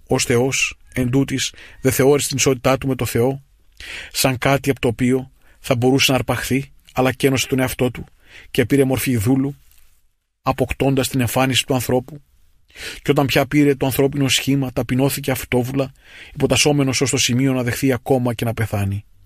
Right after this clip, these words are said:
Και μάλιστα να πεθάνει στο Σταυρό». Φίλοι μου, αυτό ακριβώς είναι ο Αντίχριστος. Είναι ο αντίπαλος του Χριστού. Είναι ακριβώς το αντίθετο με τον Χριστό. Και βέβαια οι άνθρωποι επιλέγουμε. Σήμερα κάποιοι είναι με τον Χριστό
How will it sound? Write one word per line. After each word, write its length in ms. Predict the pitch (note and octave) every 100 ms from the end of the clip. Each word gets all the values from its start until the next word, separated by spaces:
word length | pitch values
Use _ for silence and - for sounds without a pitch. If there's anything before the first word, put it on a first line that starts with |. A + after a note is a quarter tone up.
| _ _ _
Και 140 | - G#2+
μάλιστα 520 | C3+ D#3 - - D#3 - -
να 140 | - A2
πεθάνει 380 | G#2 G#2 G#2+ G#2
στο 80 |
Σταυρό». 460 | G2+ F#2+ F#2 F#2 F#2 _ _ _ _ _ _ _
Φίλοι 280 | - D3 E3+
μου, 100 | D3+
αυτό 200 | - E3+
ακριβώς 320 | D3 C3+ D#3
είναι 100 | D#3
ο 40 |
Αντίχριστος. 800 | D3 D3+ - F2+ F2 D#2+ - - _ _ _ _ _ _ _ _ _ _
Είναι 180 | C#3 C#3+
ο 120 | C3
αντίπαλος 760 | B2+ A2+ G3+ - G3 F#3 - -
του 80 | D3+
Χριστού. 520 | - - - A2+ F2+ - _ _ _ _ _ _ _ _ _ _ _ _ _ _
Είναι 260 | C#3+ D#3+ D3+
ακριβώς 440 | - C3+ C#3+ G3
το 100 | -
αντίθετο 440 | D3 C#3+ G3+ B2 A2
με 80 |
τον 100 | G2
Χριστό. 400 | - F2+ - D#2 - _ _ _ _ _ _ _
Και 120 | -
βέβαια 180 | C#3 G3
οι 100 | D3+
άνθρωποι 340 | E3+ - F#3
επιλέγουμε. 580 | F3+ D3 C3 G2+ F2+ D#2+ - - - - _ _ _ _ _
Σήμερα 400 | - - D#3+ C3
κάποιοι 240 | A2+ B2 -
είναι 100 | A2+
με 60 | G#2
τον 80 |
Χριστό 420 | G#2+ A2+ - A3